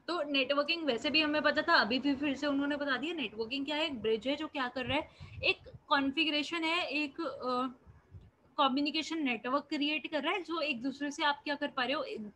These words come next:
एक दूसरे computer से आप क्या कर पा रहे हो, communicate कर पा रहे हो। This is networking। Networking same है जैसे last, अ, उसमें थी chapter में। फिर है हमारा co-, अ, protection system।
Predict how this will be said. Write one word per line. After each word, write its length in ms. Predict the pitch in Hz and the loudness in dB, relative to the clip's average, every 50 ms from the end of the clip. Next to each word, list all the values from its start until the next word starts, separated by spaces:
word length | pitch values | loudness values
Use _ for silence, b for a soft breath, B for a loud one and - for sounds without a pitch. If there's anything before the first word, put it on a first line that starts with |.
| _ - | _ 0
एक 140 | 269 277 233 | 0 0 2
दूसरे 220 | 294 277 - 381 | 0 -4 -4 -2
computer 580 | - 349 302 277 269 285 269 262 254 302 320 320 | 0 2 2 2 2 2 0 0 0 -2 -2 -2
से 140 | 320 330 311 | 0 2 2
आप 140 | 285 294 | 2 2
क्या 100 | - 277 | 2 -2
कर 200 | 262 269 262 269 | -2 -2 -4 -4
पा 140 | 277 - - | -4 -4 -4
रहे 100 | 302 349 | -2 -2
हो, 200 | 403 - - 294 | -4 0 2 2
communicate 520 | 247 240 240 262 247 262 240 254 233 220 - | 2 2 0 0 0 0 0 0 -2 -2 -2
कर 140 | - - | -8 -8
पा 140 | - - 202 | -4 -4 -2
रहे 120 | 202 247 339 | -2 -2 -2
हो। 60 | 294 | 0
This 200 | 262 269 269 302 | 0 0 -2 -2
is 120 | 294 254 | -4 -2
networking। 540 | 262 247 220 202 220 208 202 - 208 214 220 B B B B B B B - | -2 -2 -2 -2 -4 -6 -4 -6 -8 -10 -10 B B B B B B B 0
Networking 600 | 240 269 285 294 302 302 285 269 277 330 349 370 359 | 4 4 4 4 4 0 0 0 0 -2 -4 -4 -8
same 460 | - - - - 349 311 311 320 330 | -10 -14 -4 2 4 6 6 6 4
है 140 | 320 339 349 | 2 0 0
जैसे 340 | 294 311 294 - 320 - - | 0 -2 -2 -2 -4 -8 -2
last, 480 | 240 240 233 247 - - - _ - - | 2 4 4 4 2 -4 -14 _ -16 -6
अ, 300 | - 247 247 240 220 - - | -2 -2 0 0 0 -2 -4
उसमें 280 | 240 - - 226 208 | -6 -8 -8 -10 -8
थी 120 | 196 240 233 | -8 -8 -8
chapter 380 | - 240 175 - - - 180 185 190 | -8 -8 -10 -10 -12 -18 -18 -16 -16
में। 100 | 190 202 - B B B B B B B - _ _ _ | -18 -18 -18 B B B B B B B -20 _ _ _
फिर 160 | 311 330 339 | -4 -2 0
है 120 | 339 339 339 | 2 2 2
हमारा 380 | 330 330 339 370 415 415 - | 2 2 2 2 2 0 0
co-, 220 | - 294 277 - - | -4 -4 -4 -4 -2
अ, 220 | - 254 254 262 | 0 0 0 0
protection 520 | 254 269 302 277 269 247 - - - 226 | 0 0 0 0 0 -2 -2 -4 -8 -8
system। 400 | 214 - 202 - - - 202 202 | -10 -10 -14 -18 -14 -14 -14 -14